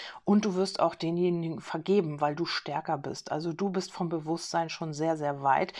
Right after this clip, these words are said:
Du hast es vielleicht immer versucht, einer gewissen Person recht zu machen oder gewissen Personen. Und das hört jetzt einfach auf. Du vergibst diesen Menschen sogar. Also du bist sogar in dieser Energie, dass du sagen kannst,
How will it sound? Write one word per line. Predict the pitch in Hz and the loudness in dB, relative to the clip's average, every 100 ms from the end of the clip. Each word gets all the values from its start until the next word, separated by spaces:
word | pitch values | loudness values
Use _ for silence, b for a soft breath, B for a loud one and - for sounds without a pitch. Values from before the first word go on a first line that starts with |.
| B B | B B
Du | 175 | 6
hast | 175 - 240 | 8 6 2
es | - | -2
vielleicht | 202 190 180 - | 2 2 2 -2
immer | 175 175 | -2 0
versucht, | - 165 180 180 - 160 | -2 -2 0 -2 -2 -2
einer | 165 160 | 0 0
gewissen | 160 165 170 | -2 -2 -4
Person | - 147 151 151 | -2 -4 -2 -2
recht | 147 151 - | -2 -4 -4
zu | - | -2
machen | 190 180 180 | 0 0 -2
oder | 151 | -4
gewissen | 147 147 156 151 | -4 -4 -6 -6
Personen. | - 135 139 135 131 127 160 214 B B B - | -4 -4 -2 -4 0 2 2 2 B B B -2
Und | 175 | 0
das | 170 - | 0 0
hört | 175 175 | 0 0
jetzt | 165 - | -2 -2
einfach | 151 - - | -2 -4 -2
auf. | - 135 135 - B B | 2 2 0 -10 B B
Du | 196 | -2
vergibst | 185 180 247 262 - | 0 2 0 0 0
diesen | 175 156 156 | 2 2 0
Menschen | 143 - 151 | -2 -2 -6
sogar. | 147 143 139 - 110 | -6 0 2 4 2
Also | 160 165 | 0 0
du | 160 | 2
bist | 208 247 - | 0 0 0
sogar | 185 196 214 | 4 4 4
in | 180 | 2
dieser | 190 202 185 | 2 0 0
Energie, | 180 165 147 190 202 | 0 -2 0 0 2
dass | 170 | 0
du | - | -2
sagen | 156 156 180 | 4 6 6
kannst, | 196 180 180 | 2 0 0